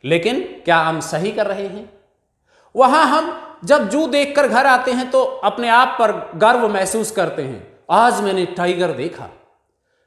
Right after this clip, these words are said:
लेकिन अपने आप को ब्रेव मानते हैं कि आज टाइगर देख के आया हूं। लेकिन जब आप जंगल में टाइगर देख लेते हैं, फिर क्या हालत होती है, तो आप स्वयं अनुमान लगा सकते हैं। वहां वो टाइगर ब्रेव होता है, हम नहीं।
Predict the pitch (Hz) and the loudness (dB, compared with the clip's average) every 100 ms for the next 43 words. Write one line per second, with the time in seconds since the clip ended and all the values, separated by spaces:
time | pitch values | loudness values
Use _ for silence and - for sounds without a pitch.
0 | _ 110 143 143 226 392 - - _ _ | _ -4 -2 0 0 0 -6 -16 _ _
1 | - 226 269 311 311 269 196 285 311 254 | -2 0 2 2 2 0 2 2 2 2
2 | 220 214 208 202 196 202 196 - 240 285 | 2 0 -2 -4 -2 -2 -2 -2 -2 2
3 | 254 196 180 - 127 107 80 87 - _ | 2 2 -2 -2 -4 -4 -8 -16 -20 _
4 | _ _ - 127 160 143 123 147 147 135 | _ _ -12 -8 -6 -4 -2 2 2 2
5 | - - 101 147 160 208 277 285 277 254 | -2 -14 -8 -4 0 2 2 2 2 2
6 | 240 240 202 185 170 147 147 123 127 190 | 4 2 2 0 0 -2 -4 -8 -8 -12
7 | - _ _ _ _ _ _ _ - 254 | -14 _ _ _ _ _ _ _ 0 2
8 | 370 285 247 220 214 220 196 196 202 190 | 2 2 4 4 4 2 -2 -4 -2 0
9 | 190 180 156 147 - 151 190 214 - - | 0 2 0 0 -4 -6 -4 -8 -12 -18
10 | - 175 196 208 220 214 214 214 - 208 | -8 -4 0 2 2 2 2 0 -4 -6
11 | 202 208 - - _ _ - 175 202 208 | -6 -8 -14 -20 _ _ -4 2 4 4
12 | 196 190 - 220 226 226 196 190 185 165 | 4 -2 0 2 4 2 2 0 0 0
13 | 147 143 123 107 - - _ - 147 151 | -2 -4 -4 -6 -12 -20 _ -10 -6 -4
14 | 139 143 95 | -6 -8 -10